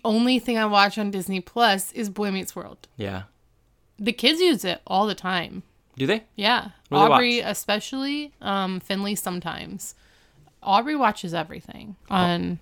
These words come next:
Speaker 1: Disney Plus.
Speaker 2: What does she watch?
Speaker 1: Um, just all the old Disney movies. Like, she picks one to watch almost every night.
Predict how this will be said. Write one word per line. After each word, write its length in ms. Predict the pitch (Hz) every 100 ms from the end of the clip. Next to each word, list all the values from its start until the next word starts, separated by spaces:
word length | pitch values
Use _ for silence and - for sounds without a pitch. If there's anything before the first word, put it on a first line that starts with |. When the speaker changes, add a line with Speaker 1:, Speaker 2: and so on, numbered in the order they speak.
| -
Speaker 1:
Disney 240 | 175 165 160
Plus. 540 | 185 - - - - - -
Speaker 2:
What 80 | 156
does 100 | 135
she 100 | -
watch? 480 | 107 113 - - - _ -
Speaker 1:
Um, 340 | 262 247 233
just 200 | 226 269
all 220 | 269 208 220
the 120 | 226
old 160 | 214
Disney 240 | 196 190 202
movies. 500 | 196 196 208 214 -
Like, 160 | 190 196
she 140 | -
picks 340 | - 202 - 202
one 140 | 190
to 60 | 185
watch 600 | 170 175 - - - - -
almost 400 | 180 175 180 -
every 280 | - 165 165
night. 360 | 165 165 160